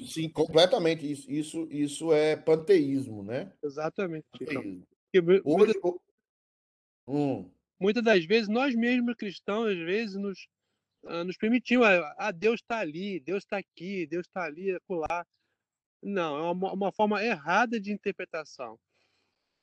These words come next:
Speaker 1: É
Speaker 2: Correto?
Speaker 1: quase endemoniada, né? Quase a
Speaker 2: É.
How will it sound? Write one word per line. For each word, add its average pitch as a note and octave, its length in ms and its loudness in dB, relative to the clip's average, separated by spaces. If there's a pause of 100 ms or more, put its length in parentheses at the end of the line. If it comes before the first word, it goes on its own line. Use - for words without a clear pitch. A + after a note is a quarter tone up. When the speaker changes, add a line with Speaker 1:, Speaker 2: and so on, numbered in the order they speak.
(140)
Speaker 1:
É - 60 0
Speaker 2:
Correto? F3+ 240 8
Speaker 1:
quase C4+ 200 2
endemoniada, E3 720 4
né? D#3 320 -6 (180)
Quase D#3+ 200 0
a D#3 40 4
Speaker 2:
É. D3+ 40 4